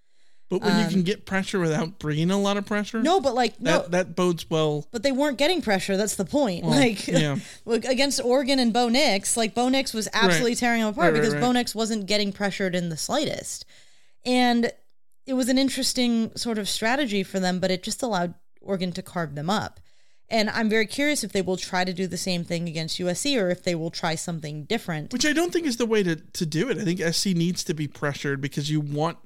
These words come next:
Speaker 1: Caleb Williams can beat you outside the pocket, but, like,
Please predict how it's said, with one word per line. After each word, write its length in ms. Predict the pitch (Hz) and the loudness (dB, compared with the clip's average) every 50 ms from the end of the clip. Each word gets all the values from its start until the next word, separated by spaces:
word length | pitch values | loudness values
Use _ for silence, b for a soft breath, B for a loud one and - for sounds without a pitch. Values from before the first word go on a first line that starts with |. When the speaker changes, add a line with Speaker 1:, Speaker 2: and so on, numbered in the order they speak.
| b b b b b b b b b | b b b b b b b b b
Speaker 1:
Caleb 240 | - 294 339 311 | 2 2 2 2
Williams 300 | 277 254 240 233 220 - | 2 2 2 2 2 0
can 140 | - 196 175 | 0 0 0
beat 140 | 160 185 165 | 0 0 0
you 140 | 175 170 165 | 0 0 0
outside 240 | 165 160 160 160 151 | 0 0 0 0 0
the 100 | 147 143 | 0 0
pocket, 440 | - 151 151 170 - 214 196 202 | -2 -2 -2 -2 -2 -2 -2 -2
but, 200 | - 170 - - | -4 -6 -4 -2
like, 320 | 156 151 147 139 - - | 0 0 0 -2 -6 -12